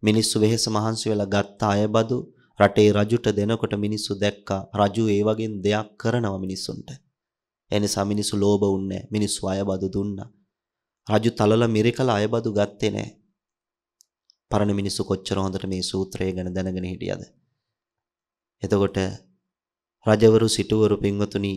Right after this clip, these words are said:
ඒ ඒ තැන්වල ඒ ඒ දේවල් තැන්පත් කළේ අපි නැති වුණ දවසක අපි මේ හදපු දේවල් නිර්මාණය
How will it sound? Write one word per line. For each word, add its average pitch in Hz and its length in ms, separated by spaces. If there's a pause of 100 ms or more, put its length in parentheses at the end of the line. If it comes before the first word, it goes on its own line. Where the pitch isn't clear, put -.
ඒ 98 240
ඒ 101 180
තැන්වල 98 460
ඒ 95 380
ඒ 98 160
දේවල් 95 380
තැන්පත් 98 560
කළේ 92 300 (920)
අපි 113 140
නැති 101 300
වුණ 113 180
දවසක 101 480
අපි 101 240
මේ 101 200
හදපු 101 440
දේවල් 98 440
නිර්මාණය 101 640